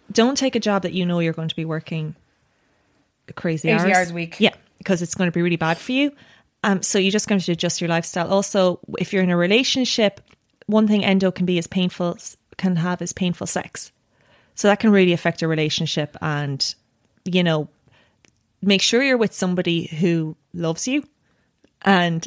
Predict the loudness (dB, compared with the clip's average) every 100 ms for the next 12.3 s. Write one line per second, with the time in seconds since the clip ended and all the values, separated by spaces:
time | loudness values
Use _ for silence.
0 | -2 2 2 2 2 4 2 0 -4 -4
1 | -4 -2 2 4 4 0 -6 -6 -8 -10
2 | -4 2 4 4 2 0 0 2 2 0
3 | 0 -2 -2 -2 -4 -2 0 0 -2 -2
4 | 0 -2 0 0 0 -2 -2 0 4 4
5 | 4 2 0 -2 -2 -4 -2 0 0 2
6 | 4 4 2 -2 0 0 -2 -6 -2 2
7 | 2 2 0 -2 -2 -2 0 0 -2 -6
8 | -16 -6 0 2 2 0 0 2 4 2
9 | 0 0 0 2 0 -2 -2 -2 -2 -2
10 | -2 -2 -4 -8 -4 -4 -4 _ -2 -2
11 | -2 -14 _ _ -20 _ _ _ -2 2
12 | 2 0